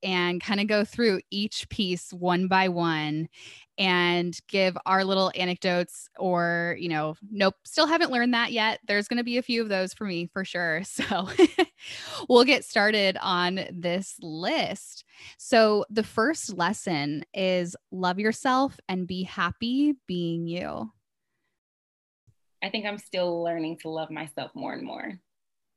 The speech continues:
Speaker 2: now that I'm getting wiser.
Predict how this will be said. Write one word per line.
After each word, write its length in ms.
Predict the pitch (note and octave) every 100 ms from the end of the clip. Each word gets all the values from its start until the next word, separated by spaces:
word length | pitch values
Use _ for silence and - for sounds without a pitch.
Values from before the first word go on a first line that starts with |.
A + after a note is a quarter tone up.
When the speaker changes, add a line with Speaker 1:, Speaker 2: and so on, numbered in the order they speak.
| -
Speaker 2:
now 300 | F3 D3 D#3
that 100 | D3+
I'm 340 | D3 D#3+ D3+ _ _ _ _ _ -
getting 280 | A3+ G3+
wiser. 720 | F3 F3 F#3+ F#3+ F3 F3+ E3+